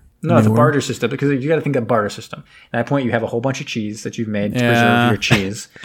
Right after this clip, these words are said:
Speaker 1: and then you're like, "Let's trade." And then eventually someone's like, "I don't have all this. I, all the cheese is back in the cheese cave. Let me give you this instead." It's like
Speaker 2: Fair
Speaker 1: an
Speaker 2: enough.
Speaker 1: exchange.
Speaker 2: I
Speaker 1: It's, like,
Speaker 2: forgot about
Speaker 1: based,
Speaker 2: the barter
Speaker 1: it's based
Speaker 2: system.
Speaker 1: on the cheese, the amount of cheese I have. But trust me,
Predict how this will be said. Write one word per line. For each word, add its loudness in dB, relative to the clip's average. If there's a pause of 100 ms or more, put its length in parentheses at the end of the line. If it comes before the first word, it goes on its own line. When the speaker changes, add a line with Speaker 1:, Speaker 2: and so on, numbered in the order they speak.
(220)
Speaker 1:
and 2
then 4
you're 4
like, 4 (120)
"Let's 0
trade." 0 (180)
And 0
then 2
eventually 0
someone's -2
like, -6 (220)
"I -2
don't 2
have 0
all 2
this. -4
I, -4
all 2
the 2
cheese 0
is -10
back 2
in -4
the -6
cheese -2
cave. -4 (560)
Let 2
me 4
give 2
you 2
this 0
instead." -8 (460)
It's -10
like 2
Speaker 2:
Fair 0
Speaker 1:
an 4
Speaker 2:
enough. 0
Speaker 1:
exchange. 0
Speaker 2:
I 4
Speaker 1:
It's, 2
like, 4
Speaker 2:
forgot 6
about 6
Speaker 1:
based, -4
Speaker 2:
the 4
barter 6
Speaker 1:
it's 2
based 4
Speaker 2:
system. 0
Speaker 1:
on 2
the -2
cheese, -2
the -4
amount 0
of -6
cheese 0
I 0
have. -4
But -2
trust 0
me, -8